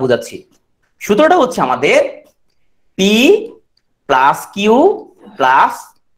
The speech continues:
পি কিউ ভাগ একশো। বাড়লে plus, কমলে minus। আরো কয়েকটা অঙ্ক করি, তাহলে তুমি বুঝতে পারবা। ধরো বললো একটা জিনিসের উপরে প্রথমে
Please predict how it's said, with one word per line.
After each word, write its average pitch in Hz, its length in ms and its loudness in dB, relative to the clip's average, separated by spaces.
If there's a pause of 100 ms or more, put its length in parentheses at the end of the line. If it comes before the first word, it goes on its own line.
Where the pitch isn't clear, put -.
(180)
পি 185 100 -4 (120)
কিউ 214 160 0 (640)
ভাগ 156 300 4 (520)
একশো। - 300 -12 (1000)
বাড়লে 196 320 4 (180)
plus, 202 280 2 (200)
কমলে 220 280 2 (100)
minus। 113 340 -8 (880)
আরো 262 160 4
কয়েকটা 220 300 0
অঙ্ক 175 120 -4
করি, 196 160 0
তাহলে 165 200 0
তুমি 143 180 -4
বুঝতে 123 220 -6
পারবা। 95 200 -6 (760)
ধরো 233 240 2 (1040)
বললো 180 300 -2 (760)
একটা - 260 -2
জিনিসের 254 340 -4
উপরে 208 220 -2 (480)
প্রথমে 214 280 2